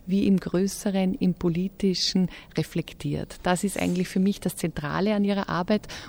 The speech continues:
und deswegen gibt's eben so ganz persönliche Arbeiten wie die Arbeit, wo sie über ihre eigene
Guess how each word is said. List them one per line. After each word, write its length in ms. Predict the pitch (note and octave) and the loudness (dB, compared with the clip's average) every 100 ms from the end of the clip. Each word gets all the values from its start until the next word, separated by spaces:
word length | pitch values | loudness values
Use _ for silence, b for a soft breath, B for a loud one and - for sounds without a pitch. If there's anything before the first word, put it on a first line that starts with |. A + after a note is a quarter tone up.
| - | -2
und 160 | G3 | 0
deswegen 280 | F#3 - G3 | 0 2 0
gibt's 280 | F#3 - - | 0 -4 0
eben 80 | F#3+ | 0
so 140 | F#3+ - | 0 -2
ganz 280 | - A#3+ B3+ | 0 2 2
persönliche 840 | - G3+ - F#3+ A#3 A3+ - - - | 0 -4 2 6 6 6 2 -2 0
Arbeiten 640 | F3+ - G3+ G3 - G3 B B B - | 0 2 2 0 2 0 B B B -4
wie 220 | F#3 F#3+ | 0 0
die 340 | - F3+ F3+ | 0 -2 0
Arbeit, 500 | E3 F3 G3 F3+ - - | 0 0 0 0 -2 -8
wo 240 | F3 F#3+ | -6 -4
sie 260 | F#3+ - F#3+ | -4 -4 -4
über 300 | F3+ F3+ F#3+ | -4 -4 -4
ihre 320 | F#3 F3+ - | -4 -4 -4
eigene 680 | - F3 F3+ F#3 F3 F3 E3+ | -2 -2 0 0 0 0 -2